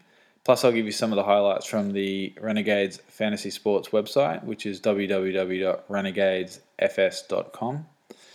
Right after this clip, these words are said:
which is where you can pretty much get all the best N R L fantasy analysis on the web. You'll get break-evens, you'll get articles, you'll get the whole deal. So the next fifteen minutes are really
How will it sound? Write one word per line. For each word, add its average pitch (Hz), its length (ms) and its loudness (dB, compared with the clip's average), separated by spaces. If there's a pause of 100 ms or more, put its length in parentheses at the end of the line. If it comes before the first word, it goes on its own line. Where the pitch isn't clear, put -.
(420)
which 113 160 -2
is 113 80 -2
where 123 140 8
you 123 80 2
can 123 100 -4
pretty 151 160 2
much 139 180 2
get 123 140 6
all 123 140 6
the 113 80 -2
best 113 280 2
N 117 100 2
R 107 140 4
L 104 100 4
fantasy 107 460 0
analysis 110 880 0
on 117 100 -2
the 117 60 -2
web. 131 460 4
You'll 113 160 0
get 98 160 0
break-evens, 101 1040 0
you'll 101 240 -4
get 98 420 -2
articles, 95 560 -4
you'll 95 120 -6
get 95 160 -4
the - 60 -6
whole 92 180 -8
deal. 87 380 -4 (840)
So 120 160 2
the 123 60 6
next 131 180 2
fifteen 139 320 2
minutes 123 260 -2
are 113 80 2
really 113 360 2